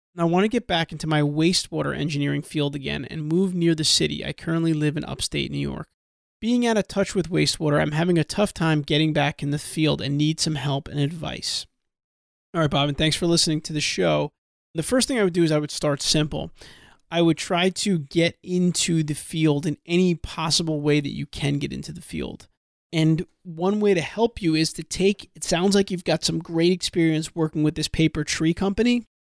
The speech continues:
I would try to take that experience and package it in a way that it shows a wastewater company how valuable that you're gonna be to them. So maybe it was high-level client correspondence, or maybe you were doing some managing, or maybe you were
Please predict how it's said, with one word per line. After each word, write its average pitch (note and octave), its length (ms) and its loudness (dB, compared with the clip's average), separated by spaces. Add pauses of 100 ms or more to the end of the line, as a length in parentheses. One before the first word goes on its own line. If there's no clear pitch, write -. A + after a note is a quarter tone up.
(240)
I E3 80 -2
would F#3 120 2
try G3 120 0
to E3 80 0
take F3+ 300 -2
that F#3+ 120 2
experience D3 840 0 (400)
and D#3 200 -4
package F3 440 0
it F3 120 2
in D#3 100 -4
a D3+ 80 4
way C#3 460 2 (420)
that D3+ 140 0
it C#3+ 100 2
shows E3 480 2 (100)
a D3+ 60 -10
wastewater D3 680 0
company D3+ 420 -4
how C3+ 180 -4
valuable C#3+ 480 0
that C#3+ 100 -6
you're C#3 80 -6
gonna C#3+ 160 -4
be C#3 220 -6
to - 120 -18
them. C#3 300 -10
So - 160 -8
maybe D3+ 320 0
it C#3+ 100 -2
was C3+ 320 -2 (440)
high-level D3 640 0 (160)
client F3 400 2
correspondence, E3+ 920 2
or D#3 40 -4
maybe D3 180 0
you D3+ 80 2
were D3+ 80 4
doing D3 240 -2
some C3+ 200 -2
managing, E3+ 760 2
or C#3+ 80 -4
maybe D3 240 -4
you D3 180 -2
were C#3+ 480 -4